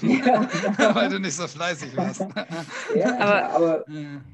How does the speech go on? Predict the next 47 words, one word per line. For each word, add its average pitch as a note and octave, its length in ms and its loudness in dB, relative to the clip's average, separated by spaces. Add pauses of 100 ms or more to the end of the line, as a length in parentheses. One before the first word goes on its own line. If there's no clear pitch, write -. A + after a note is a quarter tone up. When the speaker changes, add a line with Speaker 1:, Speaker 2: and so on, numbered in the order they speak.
Speaker 1:
also, D#3+ 280 -6
Speaker 2:
krass. C3+ 360 -14
Speaker 1:
es, - 240 -4
es, E3+ 200 -6
es E3 180 -4
triggert G#3+ 320 2
einen C3+ 280 -2
halt, C3 220 -2
ne? F3 260 -2
Und, D3+ 180 -4
und D3 160 -8
dann, D#3 280 -2
und C#3 160 -8
dann F3+ 320 -4
ist D#3+ 140 -8
es D#3 120 -12
halt D#3 200 -2
so - 80 -6
in D3 140 -6
dieser D3 180 -4
Gesamtlage, D3 760 -4
ne? D3 240 -8
Also C3+ 240 -6
so C#3 140 -6
alle D3 180 -4
sitzen D3 320 -8
zu - 140 -16
Hause C#3+ 260 -2
im C#3 100 -6
Lockdown C#3 440 -2
und C#3 100 -8
vermissen D3 380 -12
andere C#3+ 280 -6
Menschen, C#3+ 580 -10
Speaker 2:
Ja, B2+ 200 -6
Speaker 1:
äh, - 20 -8
Speaker 2:
so B2 100 -10
Speaker 1:
und B2+ 60 -12
Speaker 2:
ist B2+ 100 -6
Speaker 1:
dann C3+ 80 -8
Speaker 2:
es. A2 40 -12
Speaker 1:
kommt C3+ 160 -10
so C#3+ 80 -8
eine C3+ 120 -4
Speaker 2:
Ja. B2 100 -4
Speaker 1:
App, B2+ 180 -12
ja. B2 240 -8